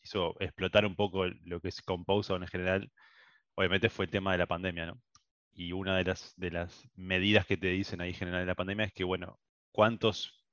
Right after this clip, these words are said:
mu-, muchas, eh, muchos B two B tuvieron que salir a vender porque se quedaron sin intermedio, ¿no? Entonces salieron a hacer el direct to consumer. Entonces,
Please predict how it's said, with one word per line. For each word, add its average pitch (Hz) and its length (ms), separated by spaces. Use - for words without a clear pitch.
mu-, 101 180
muchas, 101 300
eh, 85 360
muchos 101 260
B 104 200
two 113 160
B 131 260
tuvieron 98 280
que 85 100
salir 104 500
a 90 140
vender 92 440
porque 90 200
se 87 140
quedaron 87 260
sin 90 200
intermedio, 90 480
¿no? 95 80
Entonces 90 280
salieron 92 360
a - 20
hacer 95 200
el 87 120
direct 92 240
to 98 100
consumer. 87 420
Entonces, 92 260